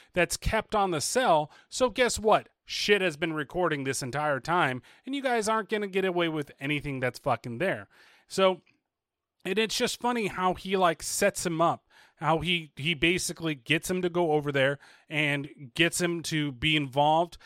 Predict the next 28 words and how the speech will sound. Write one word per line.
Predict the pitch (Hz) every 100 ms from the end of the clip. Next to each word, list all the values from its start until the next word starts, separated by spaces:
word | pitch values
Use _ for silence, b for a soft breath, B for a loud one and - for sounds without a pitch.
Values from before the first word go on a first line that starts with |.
| B -
in | 156
the | 151
first | - 202 190
situation, | 175 - 139 135 127 - 131 127
right? | 143 160
And | 143 131
tell | 160 165
him | 156
about, | 139 139 135
"Oh, | 160 196
well, | 139 135
there's | 139 135 - b b _ -
cats | 175 160 -
and | 156
dogs | 165 185 208 -
missing, | 165 165 170 165 165 b
so | - 143
something's | - 160 151 165 151
going | 180 185 202
on. | 220 190
Oh, | 143 139
and | 127
here's | 135 165 170
all |
this | 165 156
weird | 131 120 143 175 190
occult | - 196 233 -
stuff. | - 170